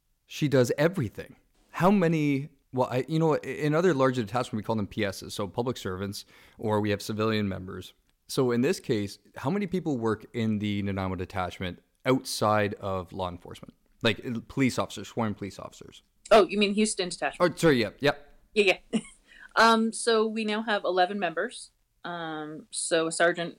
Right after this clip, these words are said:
Speaker 2: a corporal, and nine constables. Um,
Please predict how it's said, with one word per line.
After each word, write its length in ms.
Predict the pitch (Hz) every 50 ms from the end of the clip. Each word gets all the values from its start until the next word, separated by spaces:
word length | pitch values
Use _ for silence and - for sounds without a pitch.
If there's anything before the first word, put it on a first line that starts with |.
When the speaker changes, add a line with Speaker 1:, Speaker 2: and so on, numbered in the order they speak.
| _ -
Speaker 2:
a 40 | 170
corporal, 720 | - - 180 160 160 175 165 160 160 160 165 165 165 - _ _ _ _
and 280 | - 160 160 160 156 160
nine 180 | 160 156 156 165
constables. 640 | - 165 151 147 - - - 143 185 226 - - - _ _ _ _ _
Um, 720 | 170 180 175 170 165 165 160 160 160 160 160 160 160 226